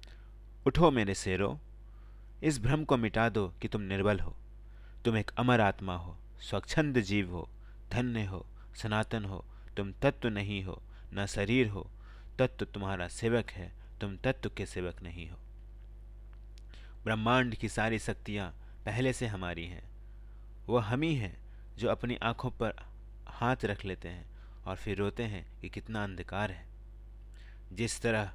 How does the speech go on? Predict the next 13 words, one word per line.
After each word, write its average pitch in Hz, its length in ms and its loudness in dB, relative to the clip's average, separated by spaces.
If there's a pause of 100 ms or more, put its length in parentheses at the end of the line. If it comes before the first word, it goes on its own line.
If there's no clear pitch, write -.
(340)
से - 160 -2
विभिन्न 110 340 4
स्रोतों 117 400 4
से 110 140 0
उत्पन्न 104 320 -2
धाराएं 98 420 2 (420)
अपना 104 300 0
जल 104 260 2
समुद्र 120 420 0
में 110 140 2
मिला 95 260 0
देती 90 320 -6
हैं, 113 200 -8